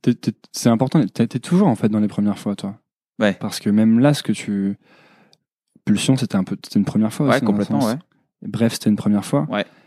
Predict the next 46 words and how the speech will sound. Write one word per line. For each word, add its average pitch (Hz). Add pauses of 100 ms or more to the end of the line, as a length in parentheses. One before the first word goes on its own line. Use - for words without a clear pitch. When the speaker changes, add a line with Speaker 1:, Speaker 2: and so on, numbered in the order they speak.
(240)
Speaker 1:
Et 98
le 98
cinéma, 107
c'était -
une 107
première 104
fois. 139
T'as 107
joué 101
dans 101
Rosalie 107
Bloom. 117
Speaker 2:
Ouais. 120
Speaker 1:
Enfin, 196 (460)
il 104
y 101
a 101
eu, 101 (120)
il 123
y -
a -
eu 113
plusieurs 131
films 151
après. 110
T'as 110
eu 104
une, 104
il -
y 101
a -
eu 104
Nos 117
Futurs, 151
il 123
y -
a -
eu 110
Rosalie 117
Bloom, 131
Speaker 2:
Mhm. 131
Speaker 1:
et -
puis 139
il 107
y 110
a, 104